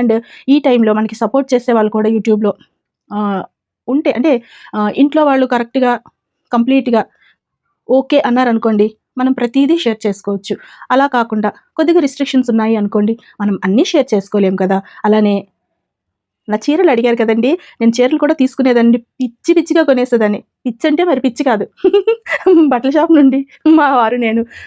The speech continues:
బట్టల షాప్‌కి వెళ్ళి వస్తూ ఉంటే పండగ టైంలో కానీ, లేకపోతే శ్రావణ మాసంలో కానీ, మేము ఏదైనా షాప్ పెట్టి ఇక్కడ ఏమైనా మళ్ళీ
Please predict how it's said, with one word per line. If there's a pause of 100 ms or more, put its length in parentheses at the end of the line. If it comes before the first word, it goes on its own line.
బట్టల
షాప్‌కి
వెళ్ళి
వస్తూ
ఉంటే
పండగ
టైంలో
కానీ,
లేకపోతే
శ్రావణ
మాసంలో
కానీ, (300)
మేము
ఏదైనా
షాప్
పెట్టి (120)
ఇక్కడ
ఏమైనా
మళ్ళీ